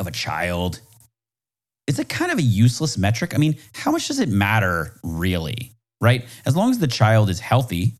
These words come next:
and growing. Now, of course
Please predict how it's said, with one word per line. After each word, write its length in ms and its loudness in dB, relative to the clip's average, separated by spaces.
and 180 -6
growing. 440 4
Now, 440 0
of 80 -8
course 500 -2